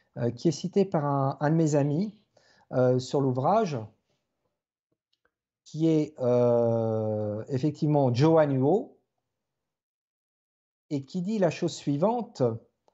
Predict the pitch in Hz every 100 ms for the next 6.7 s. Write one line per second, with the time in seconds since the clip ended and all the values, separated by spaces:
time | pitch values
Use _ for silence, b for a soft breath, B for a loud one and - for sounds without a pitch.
0 | _ _ _ _ - 123 123 123 _ _
1 | _ - 240 220 196 175 180 - 202 185
2 | - - - - _ _ _ - 156 180
3 | - - 185 175 135 135 135 131 - 123
4 | 139 208 262 _ _ _ _ _ _ _
5 | _ _ _ - 165 151 151 139 156 165
6 | 165 - 226 143 160 196 220